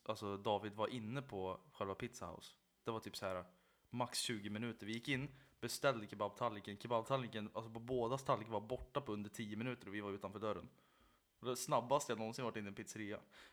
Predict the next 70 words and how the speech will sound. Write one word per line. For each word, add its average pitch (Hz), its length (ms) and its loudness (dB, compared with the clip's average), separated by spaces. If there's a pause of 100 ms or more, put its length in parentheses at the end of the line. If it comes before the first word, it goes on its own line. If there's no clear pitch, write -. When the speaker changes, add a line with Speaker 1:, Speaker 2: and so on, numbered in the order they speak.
Speaker 1:
Förutom 151 380 4
den 135 160 6
gången 120 200 0
jag 120 100 2
var 113 100 2
med 110 140 -2
Tobbe 113 280 -4
en 120 60 0
gång 101 160 -2
på 101 240 -4
fastlandet, 98 540 -2
för 110 100 -6
då 107 260 0
var, 110 280 2
då 120 60 -2
var 123 100 4
det 113 60 2
jag, 107 200 2
Tobbe 104 220 -2
och 98 60 4
Einar. 98 320 -2 (420)
Speaker 2:
Mm. 135 180 4
Speaker 1:
Vi 123 80 6
höll 120 120 4
på 113 100 -4
med 107 60 0
en 101 60 -4
flytt. - 380 -8 (280)
Speaker 2:
Mm. 131 220 2 (380)
Speaker 1:
Och 120 100 -4
så, 117 120 -4 (420)
så 110 140 0
vart 107 160 0
vi 113 80 2
bjudna 107 300 -2
på 104 80 -4
pizza. - 340 -2 (1000)
Och... - 400 -8
Eh, 107 400 0 (580)
när 117 140 -2
Tobbe 123 280 2
vänder 131 400 6
sig, 98 160 0
han 117 160 2
hade 143 120 2
käkat 107 300 0
typ 104 140 -8
halva 110 320 -2
sin 101 140 -6
pizza, 107 280 -4
så 127 60 -2
vänder 123 300 4
han 107 100 2
sig 104 120 -4
mot 104 100 -4
mig. 123 120 2
Då 113 100 -4
sitter 131 200 -2
jag 104 80 -2
liksom 107 160 -6
och 104 60 -6
pillar 101 200 -2
på - 80 -12
telefonen 104 560 -2
och 95 60 -2
är - 40 -4
färdig 110 400 2
med 98 100 -4
min 90 100 -8
pizza. 90 240 -8